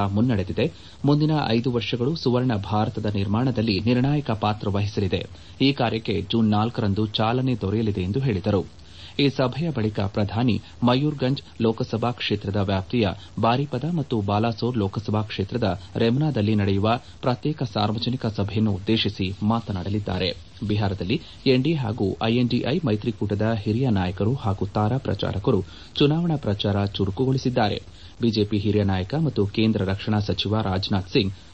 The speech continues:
ಆರಾ, ಬುಕ್ಸಾರ್ ಮತ್ತು ಪಾಟ್ನಾ ಸಾಹಿಬ್ ಲೋಕಸಭಾ ಕ್ಷೇತ್ರಗಳಲ್ಲಿ ಚುನಾವಣಾ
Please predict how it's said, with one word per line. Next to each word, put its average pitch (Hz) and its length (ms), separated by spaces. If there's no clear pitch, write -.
ಆರಾ, 120 280
ಬುಕ್ಸಾರ್ 113 440
ಮತ್ತು 107 380
ಪಾಟ್ನಾ 123 380
ಸಾಹಿಬ್ 107 360
ಲೋಕಸಭಾ 101 460
ಕ್ಷೇತ್ರಗಳಲ್ಲಿ 98 640
ಚುನಾವಣಾ 143 520